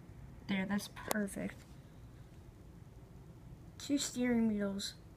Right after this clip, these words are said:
Good. Even though steering wheels don't even steer, but. Marble, rusty metal, uh,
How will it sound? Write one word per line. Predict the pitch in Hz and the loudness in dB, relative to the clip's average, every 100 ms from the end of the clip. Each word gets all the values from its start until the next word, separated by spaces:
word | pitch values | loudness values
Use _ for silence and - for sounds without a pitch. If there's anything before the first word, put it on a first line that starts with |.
| - - - - - - - - | -16 -16 -14 -14 -14 -14 -14 -6
Good. | - 220 214 214 - - - - - - - - - - - - - - - - - - | 2 6 6 6 2 -6 -14 -14 -14 -14 -14 -16 -16 -14 -14 -14 -14 -14 -14 -16 -14 -4
Even | 220 220 208 | 2 4 4
though | |
steering | 208 - 214 214 190 | 2 0 4 6 6
wheels | 190 190 | 4 4
don't | 190 170 | 2 2
even | 175 | 0
steer, | - - 214 156 110 | -2 0 0 0 -2
but. | 104 - - - - - - - - - - - - - - - - - - - - - - - - - | -2 -4 -8 -16 -16 -16 -14 -16 -16 -16 -16 -14 -14 -16 -16 -16 -16 -16 -14 -14 -14 -14 -14 -14 -12 2
Marble, | 208 220 226 220 220 214 208 - - - - | 6 8 8 6 6 4 2 -2 -14 -16 -6
rusty | - 220 - 226 | 0 0 2 4
metal, | 214 202 202 202 208 - - - - - - - - - - - - - - - - - | 8 8 8 6 4 -2 -14 -14 -14 -16 -16 -14 -14 -14 -14 -12 -14 -14 -14 -14 -4 4
uh, | 202 196 190 | 8 10 8